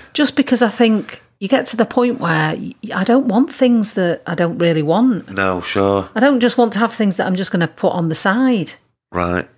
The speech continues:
Speaker 1: So I
Speaker 2: So
Speaker 1: don't
Speaker 2: it's good to organise it before
Speaker 1: Well, it, I
Speaker 2: your
Speaker 1: just
Speaker 2: partner.
Speaker 1: think, yeah,
Speaker 2: Yeah.
Speaker 1: I'd just rather say, "Just get me the perfume that I like."
Speaker 2: Yeah,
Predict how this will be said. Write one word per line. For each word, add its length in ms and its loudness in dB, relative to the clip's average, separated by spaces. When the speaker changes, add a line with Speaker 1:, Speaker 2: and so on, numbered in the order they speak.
Speaker 1:
So 340 0
I 80 0
Speaker 2:
So 140 2
Speaker 1:
don't 160 -6
Speaker 2:
it's 140 0
good 220 0
to 120 0
organise 640 0
it 120 -6
before 500 -6
Speaker 1:
Well, 120 0
it, 220 0
I 160 -2
Speaker 2:
your 80 0
Speaker 1:
just 140 0
Speaker 2:
partner. 400 0
Speaker 1:
think, 180 -14
yeah, 260 2
Speaker 2:
Yeah. 80 0
Speaker 1:
I'd 100 -2
just 220 -4
rather 260 0
say, 360 0
"Just 280 -8
get 180 0
me 80 4
the 100 0
perfume 580 0
that 180 -2
I 40 -8
like." 340 -8
Speaker 2:
Yeah, 260 2